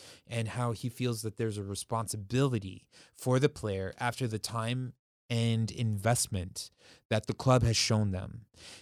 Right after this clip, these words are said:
And breaking news, according to the Telegraph, is that we have offered Chambo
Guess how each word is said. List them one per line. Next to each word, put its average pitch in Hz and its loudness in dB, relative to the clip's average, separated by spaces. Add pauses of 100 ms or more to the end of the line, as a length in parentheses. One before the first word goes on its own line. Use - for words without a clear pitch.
(140)
And 117 2 (220)
breaking 123 6
news, 120 2
according 120 0
to 127 -2
the 107 -4
Telegraph, 104 -2
is 104 0
that 101 2
we 110 0
have 110 -2
offered 104 -2
Chambo 117 -2